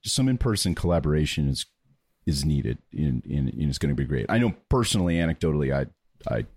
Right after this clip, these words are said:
I miss that and, and, uh, look forward to doing that, at least part time.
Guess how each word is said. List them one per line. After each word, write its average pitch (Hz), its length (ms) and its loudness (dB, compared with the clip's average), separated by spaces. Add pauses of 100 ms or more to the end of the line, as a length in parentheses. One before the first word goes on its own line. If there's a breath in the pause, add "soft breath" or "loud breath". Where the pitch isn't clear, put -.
I 82 100 0
miss 78 240 0
that 60 220 -4
and, 67 260 -6
and, 69 220 -6
uh, 67 100 -4
look 73 200 -6
forward 80 220 -2
to - 100 -14
doing 73 200 0
that, 67 100 0
at 71 100 0
least 78 180 -2
part 78 180 0
time. 71 220 0